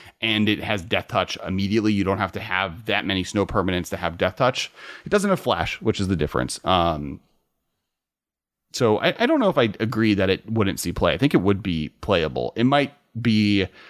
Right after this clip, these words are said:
like, it's another card that everyone was really hoping for going into the set that I can see them doing it, um, for sure. Uh, next card, Shardless Agent.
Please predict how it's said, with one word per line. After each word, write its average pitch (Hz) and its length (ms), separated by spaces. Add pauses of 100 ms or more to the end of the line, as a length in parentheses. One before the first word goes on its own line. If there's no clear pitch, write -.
(120)
like, 127 100
it's 143 120
another 135 300
card 139 220
that 117 100
everyone 110 360
was 101 160
really 101 240
hoping 104 360
for 123 200
going 123 260
into 127 160
the 120 100
set 117 320 (420)
that 107 160
I 92 60
can 90 180
see 90 160
them 98 160
doing 107 280
it, 107 160 (160)
um, 85 640 (420)
for 85 180
sure. - 320 (280)
Uh, 85 800
next 110 220
card, 76 160
Shardless 113 480
Agent. - 260